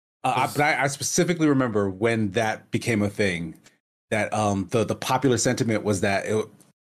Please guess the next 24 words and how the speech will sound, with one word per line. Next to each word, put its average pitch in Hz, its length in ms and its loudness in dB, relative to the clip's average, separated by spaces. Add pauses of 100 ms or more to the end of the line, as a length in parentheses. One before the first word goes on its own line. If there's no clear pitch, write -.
because 123 220 0
Nintendo 127 340 2
was 107 160 2
losing, 117 460 4
like, 104 220 0
this 107 140 2
hardware 131 540 4
race, 92 300 0
and 107 120 -2
then 107 100 2
they 107 100 2
did 98 280 -2
their 98 140 0
pivot 107 400 2
to, 101 80 0
like, 92 80 0
"Hey, 107 140 2
let's 101 180 0
make 104 160 2
something 92 540 -2 (580)
that 101 300 -2 (120)
appeals 117 560 2
to, 98 600 2 (720)
uh, 85 440 2